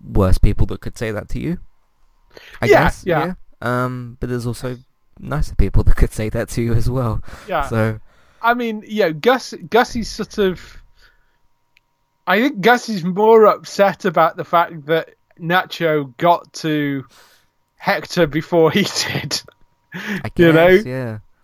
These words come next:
Speaker 2: That, you know, that, that seems to be, he's, you know, from the conversations that he has, it's like, you know, Hector, uh, d-, d-, the people that, "I'm the person that decides how Hector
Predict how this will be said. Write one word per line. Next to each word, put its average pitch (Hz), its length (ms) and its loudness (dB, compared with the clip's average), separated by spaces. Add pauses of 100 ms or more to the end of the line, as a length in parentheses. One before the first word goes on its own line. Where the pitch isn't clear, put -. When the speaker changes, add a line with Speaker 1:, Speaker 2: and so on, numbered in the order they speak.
Speaker 2:
That, 196 200 2
you 202 120 6
know, 175 200 4
that, 180 300 0
that 202 200 2
seems 220 300 -8
to 220 100 -8
be, 196 80 -6
he's, 190 380 -8 (360)
you 185 200 0
know, 156 80 2
from 190 200 -2
the 185 60 -2
conversations 190 920 0
that 139 280 -6 (140)
he 143 160 -6
has, 135 380 2
it's 135 180 -6
like, 139 240 2
you 139 140 -4
know, 113 360 -4
Hector, 139 720 -4 (100)
uh, - 20 -6
d-, 127 240 -12
d-, 123 180 -16 (300)
the 135 100 -4
people 151 320 2
that, 135 400 -2
"I'm 147 220 4
the 139 100 -2
person 135 360 -2
that 123 120 -8
decides 131 460 -2 (400)
how 135 320 2
Hector 127 480 -4